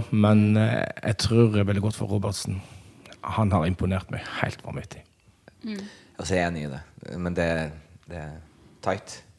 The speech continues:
Speaker 2: Ja, det er
Speaker 3: Men jeg tror jeg ville valgt
Speaker 1: Det er veldig vanskelig å velge, men det,
Speaker 3: Det er
Speaker 1: det er et
Speaker 3: vanskelig.
Speaker 1: eller annet med, med Robertson. Jeg likte det han gjorde med, med Messi på, mot Barcelona, og ja, det er litt rævhål.
Speaker 3: Men
Speaker 1: Litt
Speaker 3: så har du
Speaker 1: tøff.
Speaker 3: jo, så igjen da, så har du jo det målet til, nei, eller corneren til Trent, som, eh,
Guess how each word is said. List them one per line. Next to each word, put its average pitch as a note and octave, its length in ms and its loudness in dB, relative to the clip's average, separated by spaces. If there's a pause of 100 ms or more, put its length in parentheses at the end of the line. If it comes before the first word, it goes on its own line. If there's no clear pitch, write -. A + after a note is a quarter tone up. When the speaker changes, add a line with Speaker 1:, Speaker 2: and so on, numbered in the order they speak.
(260)
Speaker 2:
Ja, A#3 80 -6
det - 60 -6
er - 0 -
Speaker 3:
Men - 80 -4
jeg - 120 -2
tror B2 100 2
jeg F2+ 100 2
ville F2 160 -2
valgt D2+ 260 -4
Speaker 1:
Det - 120 -4
er C3+ 40 8
veldig C3 160 10
vanskelig G#2+ 280 6
å - 20 10
velge, B2+ 260 8
men A2 140 6
det, A2+ 80 6
Speaker 3:
Det A2+ 40 6
er G#2 40 4
Speaker 1:
det G2+ 80 8
er G2+ 60 6
et - 60 6
Speaker 3:
vanskelig. C3+ 180 2
Speaker 1:
eller C#3 260 10
annet B2+ 100 8
med, G#2+ 840 2 (260)
med A2 160 0
Robertson. G#2+ 400 4
Jeg F#2+ 80 6
likte G#2+ 240 4
det A2 80 4
han G#2+ 120 6
gjorde G2 220 6
med, G2 320 2
med G#2 140 4
Messi G2+ 340 0
på, F#2 180 0
mot F#2+ 160 0
Barcelona, G2 580 4 (160)
og - 100 -4
ja, - 80 0 (640)
det A2 80 -8
er A#2+ 80 -6
litt A#2+ 320 -6
rævhål. G2+ 320 -4
Speaker 3:
Men - 260 -12 (300)
Speaker 1:
Litt - 140 2
Speaker 3:
så - 20 6
har A2 100 10
du G2 60 4
Speaker 1:
tøff. G2+ 80 4
Speaker 3:
jo, G#2 220 -2
så G#2+ 100 0
igjen G2 340 2
da, G2 140 0
så G#2 80 -2
har F2+ 160 0
du - 60 -6
jo E2 80 -6
det F2 100 -2 (320)
målet E2 480 -6
til, F2 140 -8 (100)
nei, G2 160 -4
eller F#2 160 -2
corneren E2+ 480 -4
til F2+ 160 -8
Trent, E2 320 -8
som, E2+ 320 -8
eh, E2 140 -6